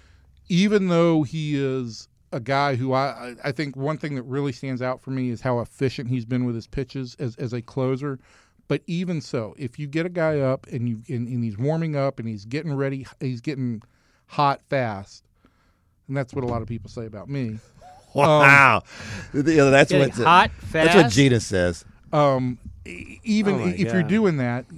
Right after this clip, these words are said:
Speaker 1: you know, you're still putting stress on, on, on the arm and the
Speaker 2: Right.
Speaker 1: body. And, and so, yeah, I don't, I, I think if you can avoid it, you'd like to, even if it's a ten inning, a ten pitch inning and a twelve pitch inning,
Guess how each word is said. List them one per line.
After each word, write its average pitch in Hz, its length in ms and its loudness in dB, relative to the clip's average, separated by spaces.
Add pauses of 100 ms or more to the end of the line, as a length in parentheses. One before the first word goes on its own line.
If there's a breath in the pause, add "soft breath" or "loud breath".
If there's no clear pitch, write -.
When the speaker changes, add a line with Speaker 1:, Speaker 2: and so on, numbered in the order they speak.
(120)
Speaker 1:
you 175 160 -6
know, 147 100 -6
you're 139 180 -8
still 147 600 0
putting 139 260 -4
stress 120 400 -8
on, 117 160 -6
on, 123 240 -6
on 127 180 -6
the 120 100 -4
arm 120 300 -4
and 113 100 -4
the 113 40 -6
Speaker 2:
Right. 113 200 0
Speaker 1:
body. 113 200 -4
And, 120 160 -4
and 139 220 -2
so, 135 340 2 (500 soft breath)
yeah, 170 560 -2
I 165 100 4
don't, 170 280 0
I, 160 220 2
I - 40 4
think 160 260 -2
if 143 120 -6
you 147 100 -6
can 143 160 -2
avoid 131 360 2
it, 135 140 0
you'd 135 180 -6
like 123 220 -2
to, 107 180 -12
even 151 380 0
if 147 220 -2
it's - 300 -8
a 160 60 0
ten 139 320 0
inning, 131 340 4
a 156 80 -2
ten 160 240 0
pitch 147 200 -2
inning 127 380 0
and 117 100 -4
a 113 100 -6
twelve 131 340 -2
pitch 131 200 -4
inning, 123 300 -2